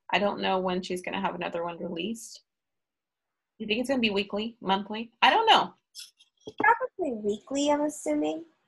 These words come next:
Speaker 2: Um, it's really big on Spotify, so I know they'll let us know. <laughs> I got, like, an email from it.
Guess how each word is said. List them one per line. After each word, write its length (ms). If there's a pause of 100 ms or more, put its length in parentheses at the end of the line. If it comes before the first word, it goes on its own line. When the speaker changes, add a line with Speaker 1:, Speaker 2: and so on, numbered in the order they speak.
(180)
Speaker 2:
Um, 580 (600)
it's 560 (120)
really 440
big 400
on 180
Spotify, 760
so 220
I 100
know 240
they'll 200
let 200
us 240
know. 320 (240)
<laughs> 880
I 160
got, 200
like, 160
an 120 (100)
email 340 (100)
from 220
it. 280